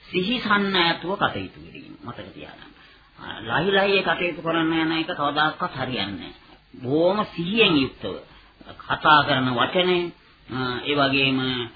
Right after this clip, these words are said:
කරන වැඩේ, අ, සෑම දෙයක්ම සිහියෙන් යුක්තව. ඒ සිහියෙන් යුක්ත වේ කිය සිහිය යොදා ගන්න ඕනේ.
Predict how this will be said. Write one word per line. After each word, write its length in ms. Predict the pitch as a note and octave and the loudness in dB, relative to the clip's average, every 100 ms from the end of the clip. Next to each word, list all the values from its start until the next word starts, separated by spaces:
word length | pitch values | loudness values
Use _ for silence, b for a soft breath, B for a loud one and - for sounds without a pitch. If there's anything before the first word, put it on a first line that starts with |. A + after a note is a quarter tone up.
| - _ - | -20 _ -4
කරන 300 | D3 D3+ C#3 | 2 4 4
වැඩේ, 420 | C3 D3+ F#3 F#3 E3+ - B _ | 4 4 4 0 -4 -10 B _
අ, 160 | - A2+ | -10 -8
සෑම 360 | C3+ C#3 F3+ F3 | 0 4 6 4
දෙයක්ම 360 | D#3+ D#3 D#3 G3+ F#3 - B2 C#3+ F#2+ A#2 | 2 2 0 -4 -8 -10 -14 -10 -10 -10
සිහියෙන් 520 | - E3 F#3+ A3 F#3 | -6 -4 2 4 6
යුක්තව. 380 | C#3+ C3 - D#2+ B1 - B - | 4 2 -6 -12 -12 -18 B -12
ඒ 100 | A#2 | -10
සිහියෙන් 420 | - D#3+ F#3+ F#3 | -4 0 4 4
යුක්ත 240 | F3 D#3+ - | 2 -2 0
වේ 280 | D3+ D3+ C#3+ | 2 2 0
කිය 220 | D3 C#3+ D#3+ F#3+ | 0 0 0 -2
සිහිය 360 | - C#3+ E3+ D#3+ | -4 -2 0 2
යොදා 300 | B2 C#3+ C#3+ | 2 2 4
ගන්න 260 | C3 A#2+ | 0 -2
ඕනේ. 320 | A#2 C#3+ G3+ | -6 -4 -4